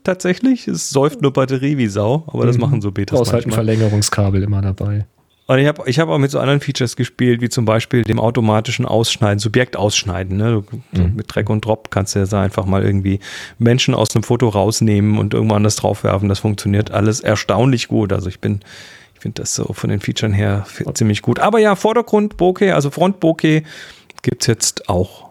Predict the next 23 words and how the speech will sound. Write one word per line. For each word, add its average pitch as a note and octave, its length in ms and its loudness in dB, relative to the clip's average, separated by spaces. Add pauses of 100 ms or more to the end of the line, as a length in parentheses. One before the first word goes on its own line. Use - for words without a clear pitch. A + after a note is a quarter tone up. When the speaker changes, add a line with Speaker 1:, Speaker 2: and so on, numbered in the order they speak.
(100)
Speaker 1:
von F#2 380 0
Speaker 2:
Macht, F2+ 160 -4
macht A#2+ 200 0
er? C#4 160 0
Also, - 260 -2 (720)
g-, B2 80 0
gibt's - 380 -4
in B2 160 2
der, A#2+ 180 2
in B2 100 0
der B2 120 0
Beta E3+ 260 0
schon E3+ 160 0
was D3 160 2
zu A#2+ 100 -2
sehen? C3+ 220 0
Hast E3 160 -2
du C3+ 80 -2
schon - 160 -2
mal B2+ 340 2
Speaker 1:
Ja, E4 140 2
macht - 220 0
er. A2 140 -4